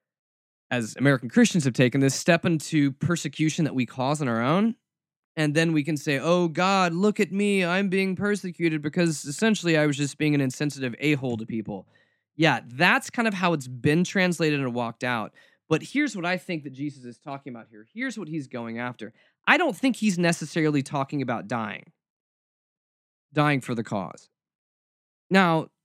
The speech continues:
if we look at his followers, his disciples, many of them were martyred. Many Christians have been martyred o-, over the centuries. So I'm not saying that those folks didn't, weren't fulfilling the gospel as they were walking this out.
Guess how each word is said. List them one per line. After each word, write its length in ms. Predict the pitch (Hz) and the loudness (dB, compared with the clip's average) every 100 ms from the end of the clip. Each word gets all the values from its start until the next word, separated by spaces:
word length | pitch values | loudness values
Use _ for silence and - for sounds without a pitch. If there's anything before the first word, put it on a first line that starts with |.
| _ _ _ _ | _ _ _ _
if 160 | 185 214 | 2 6
we 140 | 226 | 6
look 260 | 170 247 - | 8 6 4
at 380 | 131 123 - - _ _ | 2 0 -6 -18 _ _
his 140 | 160 143 | -12 -6
followers, 520 | 135 120 117 160 165 | -4 -4 -4 -6 -8
his 140 | 143 | -10
disciples, 460 | - 117 110 110 139 | -10 -8 -8 -6 -4
many 200 | 147 185 | 0 0
of 80 | 175 | 0
them 120 | 175 | 0
were 120 | 170 | 0
martyred. 420 | 165 139 123 92 - _ _ - | 0 0 -2 -6 -16 _ _ 0
Many 180 | 160 | 2
Christians 380 | 180 - 165 175 | 4 2 0 0
have 60 | 156 | 0
been 120 | 156 | 2
martyred 300 | 127 135 139 | 4 4 2
o-, 220 | 127 135 | 4 2
over 260 | 135 139 131 | 4 2 0
the 80 | 117 | -2
centuries. 480 | - 185 131 123 | 0 -2 0 -4
So 160 | - - | 0 0
I'm 160 | 147 170 | 2 2
not 240 | 196 220 | 2 0
saying 380 | - 196 196 170 | 0 0 2 2
that 160 | 131 - - _ _ _ _ _ _ _ _ | 0 -4 -18 _ _ _ _ _ _ _ _
those 440 | 127 123 170 202 - | -4 2 4 4 2
folks 340 | 135 123 - | 0 0 -4
didn't, 800 | - 120 143 165 170 127 113 - 147 - 120 - | -14 0 2 4 2 2 -4 -10 -10 -10 -16 -2
weren't 260 | 143 175 | 0 0
fulfilling 720 | - 160 143 - 135 123 120 | -2 -4 -2 2 2 2 0
the 60 | 110 | -4
gospel 600 | 110 123 120 - 110 101 | -2 -2 -2 -4 -6 -6
as 160 | 131 123 | -4 -2
they 80 | 135 | 0
were 140 | 127 | 0
walking 360 | 120 117 - 110 | 0 -2 -2 -6
this 160 | 104 | -6
out. 300 | 98 107 - | -8 -8 -10